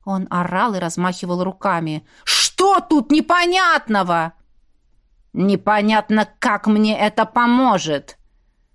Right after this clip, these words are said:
Настоящий Олаф подошёл к стене и побился в неё головой.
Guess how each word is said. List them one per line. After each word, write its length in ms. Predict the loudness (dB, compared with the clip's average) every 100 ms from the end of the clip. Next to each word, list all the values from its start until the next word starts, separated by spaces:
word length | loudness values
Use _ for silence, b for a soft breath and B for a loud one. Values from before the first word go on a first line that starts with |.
| _
Настоящий 800 | -4 -4 -4 -4 -4 -6 -8 -10
Олаф 400 | -6 -4 -4 -6
подошёл 480 | -8 -4 -4 -4 -6
к 60 | -6
стене 480 | -4 0 0 0
и 40 | -2
побился 560 | 0 -2 0 -4 -4
в 60 | -2
неё 260 | 0 0 0
головой. 640 | 0 0 0 0 -2 -6